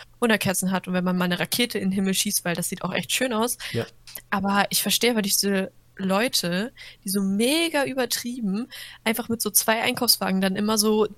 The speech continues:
Speaker 1: drei Tage vor Silvester oder teilweise schon im September anfangen,
Speaker 2: Ja.
Speaker 1: auf irgendwelchen Märkten so, es gibt ja so extra Märkte, fett Böller einzukaufen, um die dann eine halbe Stunde in die Luft zu schießen. Ich hab das einfach noch nie so richtig verstanden.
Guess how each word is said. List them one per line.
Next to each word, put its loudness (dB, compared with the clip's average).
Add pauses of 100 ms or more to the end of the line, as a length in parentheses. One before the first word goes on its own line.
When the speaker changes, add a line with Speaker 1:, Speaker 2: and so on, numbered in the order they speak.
(200)
Speaker 1:
drei 0
Tage -2
vor 0
Silvester 0
oder 0
teilweise 2
schon 2
im 2
September 0
anfangen, 0
Speaker 2:
Ja. 0 (480)
Speaker 1:
auf -4
irgendwelchen 4
Märkten 0 (440)
so, 2
es 0
gibt -8
ja 0
so -4
extra -2
Märkte, 0 (120)
fett -4
Böller 4
einzukaufen, -2
um 0
die -2
dann 0
eine -2
halbe 4
Stunde 0
in 0
die 0
Luft -2
zu 0
schießen. -2 (640)
Ich 2
hab -2
das 2
einfach 0
noch 2
nie 2
so 0
richtig -4
verstanden. 0